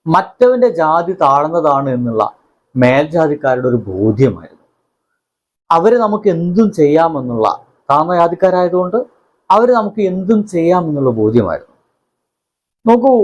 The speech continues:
വഴി നടക്കാൻ വേണ്ടിയിട്ടൊക്കെ ഒരു സമരവും ഗുരുവായൂർ അമ്പലത്തിൽ കയറാൻ വേണ്ടിയൊക്കെ സമരമൊക്കെ നടക്കുന്ന സമയത്ത് ഗാന്ധിജിയുമായിട്ടുള്ള ചർച്ചയിൽ തന്നെ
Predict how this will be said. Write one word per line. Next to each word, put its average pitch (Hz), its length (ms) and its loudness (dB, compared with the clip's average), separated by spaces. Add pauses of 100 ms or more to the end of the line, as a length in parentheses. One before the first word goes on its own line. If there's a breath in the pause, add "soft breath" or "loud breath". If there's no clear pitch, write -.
(720)
വഴി 175 300 2
നടക്കാൻ 214 500 0
വേണ്ടിയിട്ടൊക്കെ 190 520 0
ഒരു 185 120 4
സമരവും 160 760 0
ഗുരുവായൂർ 143 420 2
അമ്പലത്തിൽ 151 440 -6
കയറാൻ 156 220 0
വേണ്ടിയൊക്കെ 147 280 -8
സമരമൊക്കെ 139 460 -2
നടക്കുന്ന 127 340 -4
സമയത്ത് 123 260 -2
ഗാന്ധിജിയുമായിട്ടുള്ള 127 1000 -2
ചർച്ചയിൽ 123 680 -2
തന്നെ 92 180 -10